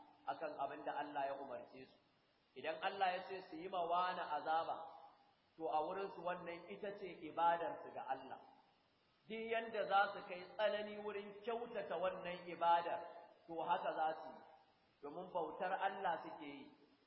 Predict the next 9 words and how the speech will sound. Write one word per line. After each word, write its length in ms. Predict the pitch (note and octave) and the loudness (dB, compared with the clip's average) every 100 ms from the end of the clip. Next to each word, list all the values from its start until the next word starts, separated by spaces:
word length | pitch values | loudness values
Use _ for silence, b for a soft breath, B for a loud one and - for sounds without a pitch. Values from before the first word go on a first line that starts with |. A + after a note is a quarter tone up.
| _ | _
umarnin 500 | D#3 D#3+ D#3+ E3+ G3 F#3+ | -4 0 0 0 -4 0
Allah 420 | G3+ G3+ F#3+ E3 | 0 2 2 0
suke 320 | F3 F3 E3+ D3+ | -4 -8 -6 -6
bi, 140 | C#3 A2 - - _ _ | -8 -14 -18 -20 _ _
yadda 400 | C#3 F3+ F#3 G3+ | -2 0 0 2
aka 260 | F3+ G3 F#3+ | 2 2 -2
ce 160 | G3 F#3+ | -4 -6
su 120 | F#3+ | -6
azabtar 600 | - F#3+ G#3 G3 - G#3 | 0 2 4 2 2 0